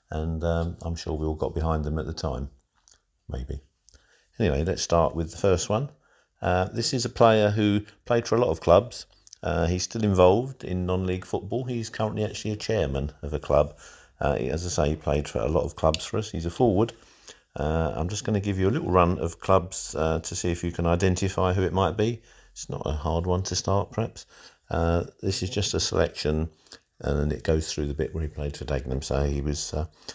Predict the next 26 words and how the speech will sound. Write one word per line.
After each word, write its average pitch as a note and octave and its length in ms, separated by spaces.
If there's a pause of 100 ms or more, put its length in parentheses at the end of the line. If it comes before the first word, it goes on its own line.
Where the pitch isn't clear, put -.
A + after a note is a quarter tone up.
(580)
a - 60
Thurrock F#2+ 520
player, G2 440 (560)
then E2+ 120
a E2 60
Heybridge E2+ 580
player, G2+ 380 (580)
then F2 100
he F2 80
was E2 120
a E2+ 60
Dagenham D2+ 420
player, G2+ 380 (520)
then D#2 100
he C#2+ 80
was C#2+ 140
a C#2+ 40
Thurrock - 540
player, F#2 360 (840)
then D2 100
he D#2 80
was D#2+ 140
a D#2+ 40
Histon F2+ 440
United G2 560
player, C#2 320